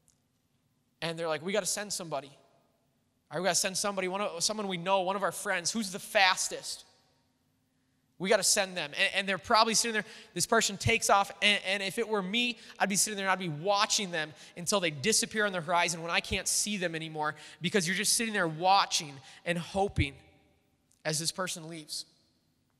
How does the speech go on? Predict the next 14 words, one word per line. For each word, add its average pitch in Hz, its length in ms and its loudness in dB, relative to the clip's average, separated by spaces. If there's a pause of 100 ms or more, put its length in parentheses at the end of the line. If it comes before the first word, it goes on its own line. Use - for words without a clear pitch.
(840)
And 147 80 -8
the 175 40 -6
messenger 208 320 2
gets 190 280 0
to 208 60 -4
Jesus, 196 440 0
and 180 200 -8
Jesus 240 520 0 (1120)
almost 302 360 2
seems 233 280 -2
like 214 120 -6
he 196 80 -10
doesn't 208 380 -4
care. 220 360 -10